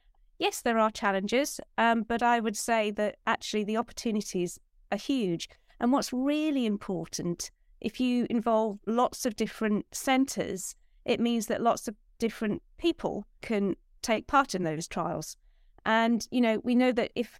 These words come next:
centres have taken part in, in trials, they're much more likely to implement that into routine practice as well. So it's about equity of access for people all around the U K to take part in clinical trials, not, not just centres from the so-called ivory towers.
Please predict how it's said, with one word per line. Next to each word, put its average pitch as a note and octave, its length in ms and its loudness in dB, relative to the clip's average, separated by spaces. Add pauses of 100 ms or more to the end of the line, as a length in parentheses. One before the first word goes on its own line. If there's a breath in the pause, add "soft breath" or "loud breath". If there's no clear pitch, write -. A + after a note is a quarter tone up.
(140)
centres B3+ 380 0
have A3+ 220 -4 (100)
taken A3+ 320 -2
part D#4+ 400 2
in, F3+ 240 0
in F3 180 -2
trials, F3 400 0
they're G#3 120 0
much A3+ 380 0
more G#3 180 0
likely G3+ 460 0
to G#3 140 -4
implement F#3+ 460 -2
that F#3 180 -2
into G3 280 -2
routine F#3+ 400 -2
practice F#3 420 -4
as F3 140 -6
well. F3+ 180 2
So A#3 160 -2
it's - 140 -4
about C#4 340 2 (280 soft breath)
equity C4+ 420 0
of A3 80 0
access - 580 -4
for G#3 100 0
people G#3+ 520 -4
all A#3+ 260 0
around G3 280 4
the F3 80 0
U F3 200 0
K F3 400 -4 (260 soft breath)
to G#3+ 80 -8
take - 280 -2
part G3 340 -2
in F#3+ 100 -2
clinical F#3+ 360 -4
trials, F3+ 380 0
not, B3+ 180 2
not C#4 240 0
just - 360 -2 (220)
centres A#3 480 0
from G#3 140 -2
the G3+ 60 0
so-called G3+ 520 -2
ivory G3 380 2
towers. - 640 -4